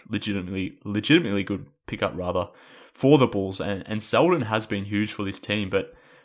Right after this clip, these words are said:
yeah, without, without Chandler Hutchinson, he is literally the only, I guess, I don't even know if, if, if Selden is a small forward. He's probably better, sh-, better suited to shooting guard, but he's playing small forward and he's doing a pretty damn good job of it of late. But to your point, the Bulls just don't really have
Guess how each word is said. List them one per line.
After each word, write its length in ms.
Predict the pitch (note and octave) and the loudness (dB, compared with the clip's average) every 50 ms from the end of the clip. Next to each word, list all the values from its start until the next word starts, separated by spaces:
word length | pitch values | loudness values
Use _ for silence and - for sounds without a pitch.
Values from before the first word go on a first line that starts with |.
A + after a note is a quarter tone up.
| _ - | _ -4
yeah, 180 | - A2+ B2+ | 2 4 4
without, 440 | G#2+ F#2+ G2 - - B2+ C3+ - - | 4 4 4 4 4 4 4 2 -2
without 300 | - - - C3 C#3 C#3 | -8 -2 0 0 0 0
Chandler 280 | - - C3 A#2+ G2+ F2 | 0 2 2 2 2 0
Hutchinson, 440 | - F#2+ G2 - G#2+ G#2 - F2 F2+ | 0 -2 -2 -2 -4 -8 -8 -8 -6
he 200 | F#2+ A2+ A#2 A#2+ | -4 -2 -2 -2
is 100 | G#2+ G#2+ | -2 -2
literally 380 | G#2 G#2+ - - G#2+ G2+ G2 | -6 -6 -4 -6 -6 -4 -6
the 220 | F#2+ F#2+ F#2+ F2+ F2+ | -6 -6 -8 -8 -6
only, 560 | F2+ F#2+ G2 G2 G2+ G2+ F#2+ F#2 F#2 F#2+ _ _ _ _ - | -4 -4 -4 -4 -4 -4 -6 -6 -8 -12 _ _ _ _ -14
I 140 | - - F#2+ | -10 -8 -6
guess, 280 | F#2+ F#2 - - - _ _ _ _ - - - - - | -6 -6 -8 -10 -14 _ _ _ _ -20 -20 -14 -6 -2
I 60 | - | 0
don't 120 | D#3+ G#3 G3 | 2 2 2
even 140 | F#3+ B2+ | 2 2
know 240 | G#2 G2 F#2 - A2 | 2 0 0 0 0
if, 140 | B2 B2 B2 | 0 -2 -4
if, 160 | - G#2 G2+ | -6 -6 -6
if 160 | - - G#2+ | -6 -8 -8
Selden 320 | - - G2+ G2+ G2+ G2 F#2+ | -2 0 0 2 0 0 -4
is 160 | F2+ G#2 C3+ | -6 -8 -8
a 40 | D#3 | -8
small 280 | C#3 - - G2+ F#2+ | -8 -6 -4 -6 -4
forward. 180 | - - F#2 F2+ | -4 -4 -4 -4
He's 100 | F#2+ - | -2 -2
probably 200 | - D#3 C#3+ A#2+ | 0 0 0 0
better, 200 | G#2+ G#2 F#2+ F#2+ | 2 0 0 0
sh-, 180 | F#2 - - _ _ - | -2 -6 -10 _ _ -2
better 120 | G#2+ F#2 | -2 -2
suited 300 | F2 - - G2+ G2 F#2+ | -2 -2 -2 -2 -2 -4
to 80 | - G2+ | -8 -10
shooting 380 | - - - G2 A#2+ C3 B2 | -8 -4 -2 -2 -2 -2 -4
guard, 220 | G2+ F#2+ F2 F2+ E2+ | -4 -4 -4 -4 -2
but 80 | G#2+ | -4
he's 100 | A2 - | -4 -4
playing 340 | - - - A#2 A2 B2+ C3+ | -4 -4 -2 0 0 0 -2
small 300 | - - G#2 G2 G2 F#2+ | -4 -4 -4 -4 -4 -4
forward 200 | - G2 F#2+ F#2+ | -4 -2 -2 -2
and 80 | F#2 F#2+ | -2 -4
he's 120 | F#2 - | -6 -6
doing 260 | - G#2+ G2+ G2 F#2+ | -4 -4 -2 -2 -4
a 40 | F2 | -6
pretty 420 | - - - - B2 A2 G2+ G2 | -8 -10 -10 -6 -4 -2 -2 -2
damn 260 | F#2+ - F#2+ F#2 F2+ F2+ | -2 0 0 0 0 -2
good 200 | - F#2+ F#2 - | -4 -6 -4 -4
job 200 | - F#2+ F#2+ G#2 | -4 -4 -2 -2
of 80 | F#2 | -2
it 100 | F#2 F2+ - | -4 -4 -2
of 240 | - F#2+ F#2+ - - | 0 -2 -2 -2 -2
late. 340 | F2+ F2 G2+ A2+ G2 F#2 - | -2 0 0 0 -2 -4 -4
But 240 | - G2 - - | -6 -6 -6 -6
to 120 | - - D#3+ | -6 -2 0
your 160 | C#3 A2 F#2+ | 2 0 0
point, 300 | - - A#2 B2 B2 - | 0 -2 -4 -4 -4 -4
the 60 | - | -6
Bulls 320 | G#2+ - - B2 D3 E3 - | -8 -6 -6 -6 -6 -4 -6
just 200 | E3 - - - | -6 -6 -6 -8
don't 220 | A2 G2 - - | -8 -8 -6 -6
really 220 | - G#2 G2+ F#2 | -6 -6 -6 -6
have 400 | F2+ - - G2+ A2+ F#2+ F2 - | -4 -2 -2 0 0 -2 -6 -10